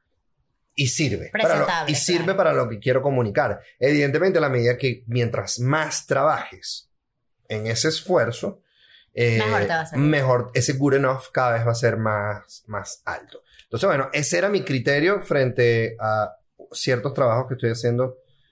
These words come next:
Speaker 1: que son como creativos, personales, porque, bueno, me gustaría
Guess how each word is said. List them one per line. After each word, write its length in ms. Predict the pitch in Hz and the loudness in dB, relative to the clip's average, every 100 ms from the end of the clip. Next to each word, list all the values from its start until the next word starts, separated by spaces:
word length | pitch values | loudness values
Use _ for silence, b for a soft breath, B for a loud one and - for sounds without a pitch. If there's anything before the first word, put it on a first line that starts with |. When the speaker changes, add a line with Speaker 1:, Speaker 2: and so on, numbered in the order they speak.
| _ _ - | _ _ -6
Speaker 1:
que 100 | 113 | -4
son 240 | 110 107 | 0 -2
como 220 | 101 113 110 | -2 -4 -2
creativos, 440 | 107 101 139 156 | -2 -2 -2 -2
personales, 600 | 123 - 131 165 208 - _ _ _ _ - | -2 -2 2 2 0 -6 _ _ _ _ 0
porque, 260 | 147 156 | 0 2
bueno, 160 | 135 - - | 0 0 -4
me 100 | 113 | -4
gustaría 500 | 101 - 92 98 | -4 -8 -6 -8